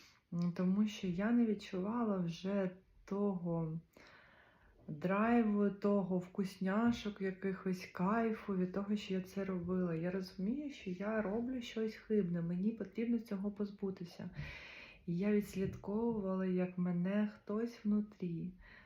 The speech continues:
як я казала, чорти водять, е, «Іди курить, іди купити, це ж легко,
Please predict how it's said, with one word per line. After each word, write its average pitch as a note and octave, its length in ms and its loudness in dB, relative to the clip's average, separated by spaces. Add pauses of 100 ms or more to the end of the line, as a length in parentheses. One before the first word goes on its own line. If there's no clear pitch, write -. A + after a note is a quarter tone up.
(220)
як F#3 340 -2
я F3 100 -2
казала, F3 520 -4
чорти F#3+ 680 -2
водять, E3 720 -2 (340)
е, - 520 -8
«Іди F3 280 -4
курить, F3 640 -6
іди F3 300 -4
купити, F3+ 720 -6
це F#3 220 -6
ж F3+ 200 -6
легко, F3 420 -4